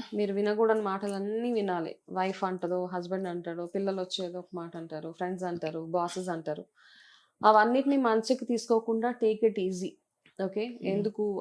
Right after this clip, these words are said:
Speaker 1: అట్లా, సరే ఈ సంవత్సరం ఈ,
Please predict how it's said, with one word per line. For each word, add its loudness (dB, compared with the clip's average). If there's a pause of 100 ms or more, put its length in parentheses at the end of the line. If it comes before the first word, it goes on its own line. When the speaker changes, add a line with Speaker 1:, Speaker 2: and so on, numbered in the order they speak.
(100)
Speaker 1:
అట్లా, 0 (760)
సరే 2 (300)
ఈ 0 (100)
సంవత్సరం -2 (640)
ఈ, -4